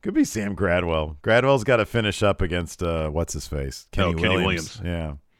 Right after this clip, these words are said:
Speaker 1: You what? Uh, Kayfabe's Mayfabe says, "If someone else from Maine were to pop down to N X T for a quick feud, who would you like to see come down, and who would you want to see them challenge?" He says,
Speaker 2: So someone from N X T to Maine?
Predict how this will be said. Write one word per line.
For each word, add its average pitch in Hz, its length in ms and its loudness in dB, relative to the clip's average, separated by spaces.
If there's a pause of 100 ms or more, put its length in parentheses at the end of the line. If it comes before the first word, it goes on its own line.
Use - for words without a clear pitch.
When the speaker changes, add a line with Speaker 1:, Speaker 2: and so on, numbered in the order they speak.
(840)
Speaker 1:
You 104 120 -4
what? 107 300 2 (960)
Uh, 147 320 8
Kayfabe's 160 540 2
Mayfabe 127 500 0
says, 101 200 -2
"If 101 100 -8
someone 143 260 2
else 131 220 4
from 107 520 -2
Maine 107 580 0 (520)
were 107 140 0
to 104 80 0
pop 117 320 6
down 117 220 2
to 107 80 2
N 107 120 0
X 110 200 0
T 117 180 0
for 101 220 0
a 87 40 -2
quick - 300 0
feud, 92 640 0 (460)
who 147 140 4
would 147 140 4
you 135 100 2
like 135 200 4
to 107 80 -8
see 131 260 -2
come 117 280 0
down, 101 320 2
and 95 140 -2
who 110 180 2
would 104 140 0
you 95 420 0
want 90 280 -2
to 82 60 -8
see 95 200 -2
them 82 220 -2
challenge?" 71 680 -6 (600)
He 85 100 -4
says, 87 140 -2
Speaker 2:
So - 60 2
someone 113 180 2
from 110 140 -4
N 113 100 4
X - 180 -2
T 120 220 2
to 101 60 4
Maine? 104 340 0